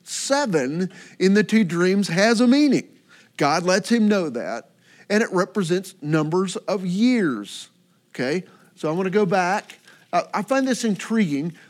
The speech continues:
There were two dreams here by Pharaoh. Do you remember Joseph had two dreams? Look at thirty-seven nine, if you go back just a couple of verses, a couple of pages. "Now he had still another dream and related it to his brothers and said,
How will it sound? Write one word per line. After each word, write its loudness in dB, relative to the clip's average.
There 6
were 2
two 4
dreams 2
here 0
by -2
Pharaoh. -4
Do 0
you 6
remember 2
Joseph 0
had 0
two -2
dreams? -10
Look -4
at -12
thirty-seven 0
nine, -4
if -10
you -14
go -2
back -4
just -12
a -20
couple -10
of -8
verses, -10
a -20
couple -10
of -20
pages. -8
"Now 2
he 2
had 0
still 0
another 0
dream -6
and -2
related 0
it -18
to -4
his 0
brothers -2
and -8
said, -4